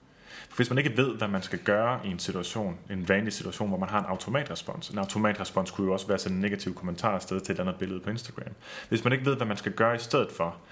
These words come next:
så vil man enten sidde, være indebrændt med en følelse, man ikke kan komme af med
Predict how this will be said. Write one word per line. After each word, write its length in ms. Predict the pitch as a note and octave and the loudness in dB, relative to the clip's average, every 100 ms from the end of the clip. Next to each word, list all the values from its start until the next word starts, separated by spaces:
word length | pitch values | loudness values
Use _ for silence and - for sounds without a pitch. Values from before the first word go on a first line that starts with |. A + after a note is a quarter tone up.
| - | -16
så 140 | - A#2 | -2 2
vil 80 | A#2 | 4
man 160 | G#2 F#2+ - - - - | 4 0 -6 -18 -12 0
enten 300 | B2+ - A2 | 0 0 -2
sidde, 500 | - A2 G#2 G#2 A2+ - | 4 4 4 -2 -8 0
være 200 | A2+ G#2+ | 2 4
indebrændt 460 | B2 C3 G#2 F#2 F#2+ | 2 2 2 2 2
med 80 | F#2 | 0
en 80 | |
følelse, 320 | - B2+ C3 G2 | 2 0 2 -2
man 60 | |
ikke 60 | F#2+ | -4
kan 80 | - | -4
komme 200 | F#2 C3 | -2 0
af 80 | F3+ | 0
med 160 | B2 | -2